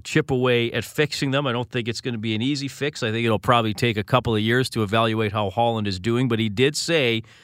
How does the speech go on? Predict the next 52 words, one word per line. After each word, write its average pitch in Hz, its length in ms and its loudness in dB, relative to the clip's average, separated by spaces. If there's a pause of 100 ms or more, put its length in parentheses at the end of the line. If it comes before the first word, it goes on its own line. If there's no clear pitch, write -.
(240)
he, 107 220 -2
uh, 101 220 -2
has 110 240 -2
the 107 80 -10
playoffs 113 560 -4
as 101 160 -2
a - 20 -4
goal. 110 360 0
He 107 60 -2
thinks 107 280 -6
they're 101 100 -2
possible 95 540 0 (340)
in 101 120 -4
the 104 100 0
upcoming 101 480 -2
nineteen 101 480 -2
twenty 104 340 -6
season. 90 400 -10
So, 98 340 -10
uh, 95 140 -8
we 92 160 -10
will 92 140 -10
obviously 104 340 -6
be 95 120 -8
keeping 101 280 -8
a 95 60 -6
close - 340 -8
eye 95 180 -6
on 101 140 -6
that. 87 220 -10 (440)
We're 156 120 2
back 202 320 4
after 196 260 6
the 147 60 4
seven 190 280 4
o'clock 180 400 4
news 208 460 0
with 151 260 2
more 160 360 4
Best 143 260 2
of 123 80 -4
Inside 131 380 0
Sports 147 340 -2
on 120 140 0
six - 260 -6
thirty 127 240 -2
Ched. 220 300 0
Former 240 260 4
big 202 220 -2
league 220 220 0
pitcher 214 360 2
Mike 175 400 0